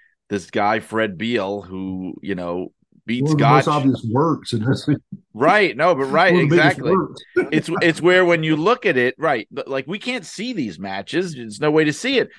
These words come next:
Speaker 1: But it's where you look at the description, right? You read about it, you read newspaper accounts, and you go, "Oh my God, that's a work. I get it." Where it's like,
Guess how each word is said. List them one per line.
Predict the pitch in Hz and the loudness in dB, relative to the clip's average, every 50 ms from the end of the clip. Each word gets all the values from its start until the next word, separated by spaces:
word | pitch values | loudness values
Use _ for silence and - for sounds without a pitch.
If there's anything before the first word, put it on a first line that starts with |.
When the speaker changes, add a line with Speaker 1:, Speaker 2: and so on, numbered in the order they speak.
| - _ - | -20 _ -8
Speaker 1:
But | 104 143 147 151 | -4 -2 0 0
it's | 156 - | -2 -2
where | 143 160 170 170 | 0 2 2 2
you | 160 - 151 156 160 | 0 -2 -4 -4 -4
look | 156 156 170 214 269 269 - | -2 -2 0 0 0 0 -2
at | 247 208 | -4 -4
the | 185 160 | -6 -4
description, | 123 135 139 - - - 220 240 226 - - 147 117 113 | -4 -6 -8 -8 -6 -4 -4 -4 -4 -6 -10 -8 -4 -2
right? | 127 139 143 | 0 0 0
You | 127 135 135 | -2 -4 -8
read | 131 127 147 175 196 196 | -6 -6 -6 -4 -4 -4
about | 202 156 156 147 147 147 147 | -4 -2 0 0 0 0 -2
it, | 151 | -4
you | 147 139 135 | -6 -8 -10
read | 123 139 156 160 147 135 | -8 -8 -10 -10 -10 -8
newspaper | 143 147 147 135 - 156 143 135 131 139 | -8 -8 -8 -6 -4 -4 -4 -2 -2 -4
accounts, | 139 135 - - 160 127 135 131 - - - _ _ _ _ _ | -4 -4 -6 -6 -4 -4 -4 -4 -6 -12 -20 _ _ _ _ _
and | - 151 151 | -14 -10 -10
you | 156 151 | -8 -6
go, | - 147 151 - - | -6 -8 -8 -10 -12
"Oh | - 147 | -16 -16
my | 147 147 156 165 | -14 -12 -12 -10
God, | - 160 175 208 226 233 165 117 - - _ _ _ - | -8 -6 -6 -4 -4 -4 -4 -6 -8 -12 _ _ _ -14
that's | 143 147 - - | -12 -10 -6 -4
a | 175 | -4
work. | 147 147 175 226 277 330 285 - - - - _ _ _ _ _ _ | -4 -2 -2 -2 -2 -2 -4 -8 -12 -18 -20 _ _ _ _ _ _
I | - 160 | -8 -8
get | 147 131 196 233 277 302 | -4 -2 -2 0 0 0
it." | 240 - - - _ - _ - - - | -2 -4 -6 -10 _ -20 _ -20 -6 0
Where | 123 143 147 | 2 2 2
it's | - - | 2 0
like, | 147 143 135 - | 0 -2 -2 -4